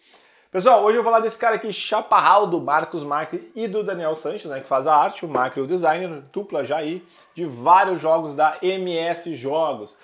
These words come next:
Chaparral, pessoal, tá entrando em financiamento coletivo agora, então esse vídeo é aquele vídeo de visão geral do jogo, overview, review, onde eu vou falar do jogo, vou explicar as principais mecânicas, as principais ações, vou dar minha opinião, o que eu gostei, o que eu não gostei,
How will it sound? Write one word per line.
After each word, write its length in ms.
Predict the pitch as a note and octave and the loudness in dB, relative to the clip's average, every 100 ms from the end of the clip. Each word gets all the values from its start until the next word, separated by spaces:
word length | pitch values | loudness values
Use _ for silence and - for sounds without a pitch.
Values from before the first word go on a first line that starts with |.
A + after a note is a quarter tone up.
| _ _ _ | _ _ _
Chaparral, 640 | - A3 A3 A3 G3+ G#3 | 0 2 6 6 8 6
pessoal, 340 | G3 F3+ E3+ D3 | 4 4 4 4
tá 260 | - F3+ | 0 2
entrando 300 | F3+ F3+ F3+ | 2 2 -2
em 40 | F3+ | -2
financiamento 500 | F3+ F3 E3+ E3 E3 | -4 -2 -2 -2 -4
coletivo 420 | E3 D#3+ E3 E3 | -4 -4 -2 0
agora, 320 | D#3+ D3+ D#3+ | 2 2 2
então 220 | D#3+ D#3 | 2 -2
esse 240 | D#3+ D#3+ E3+ | -2 -6 -12
vídeo 300 | C3+ D#3+ D#3 | -10 -8 -8
é 40 | |
aquele 220 | D3+ D3+ | -8 -10
vídeo 220 | C#3 D3 D3 | -10 -10 -10
de 100 | D3+ | -10
visão 320 | C#3+ C#3 D#3+ | -6 -6 -4
geral 320 | D3+ D3 D3+ | -2 2 2
do 100 | C#3 | 0
jogo, 240 | A#2+ C#3 | -4 -4
overview, 520 | B2+ D3 C3 G2+ C3 C3+ | -4 -4 -6 -6 -10 -10
review, 440 | A2+ A2 A#2 D3+ - _ _ - - | -10 -10 -8 -8 -10 _ _ -20 -4
onde 200 | G#3+ A#3 | -2 2
eu 80 | B3 | 4
vou 140 | A3 | 4
falar 320 | G#3+ A3 F#3 E3+ | 4 6 6 6
do 100 | A#3 | 4
jogo, 280 | G#3+ A#3+ | 0 0
vou 120 | A3 E3+ | 0 -6
explicar 340 | - D#3 D#3 | -6 0 0
as 100 | D3+ | 0
principais 440 | E3 C#3+ - C3 | -4 -6 -2 -2
mecânicas, 520 | E3 E3+ - G#3 G#3 D3 | -4 -12 -4 -2 -2 -8
as 60 | |
principais 380 | A#2+ - A#2 A#2 | -14 -4 -4 -2
ações, 460 | D3 G#3 G#3 G3+ E3 | -4 -4 -4 -4 -4
vou 140 | D3+ | 0
dar 160 | B2 B2 | 4 4
minha 160 | A#2 | 2
opinião, 540 | A#2 D#3 E3 F#3 F3+ D3+ | -6 -6 -2 2 2 0
o 40 | |
que 100 | B2+ | -4
eu 80 | C3+ | -6
gostei, 440 | A2+ - - E3+ | -6 -10 -6 -4
o 40 | C3+ | -4
que 60 | |
eu 60 | B2+ | -8
não 80 | B2+ | -6
gostei, 500 | C3+ C#3 E3+ F#3+ | -8 -6 -6 -6